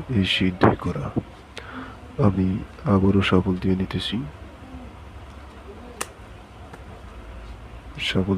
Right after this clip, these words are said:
দিয়ে নিতেছি। কেউ শাবল বলে, কেউ কুরুশ বলে। তো অবশ্যই আমার এই চ্যানেলটা সাবস্ক্রাইব করে রাখবেন। আমি এই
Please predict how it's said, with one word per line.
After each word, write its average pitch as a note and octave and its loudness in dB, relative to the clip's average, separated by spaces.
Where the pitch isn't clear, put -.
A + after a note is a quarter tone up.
দিয়ে F#2+ 2
নিতেছি। F#2 -2
কেউ G2 2
শাবল F#2 4
বলে, F#2+ 2
কেউ F#2 2
কুরুশ F#2 0
বলে। G2 -2
তো G#2 6
অবশ্যই F#2+ 8
আমার G2 8
এই F#2 0
চ্যানেলটা F#2 2
সাবস্ক্রাইব F#2+ 4
করে F#2 6
রাখবেন। F#2 4
আমি F#2 4
এই F#2 -2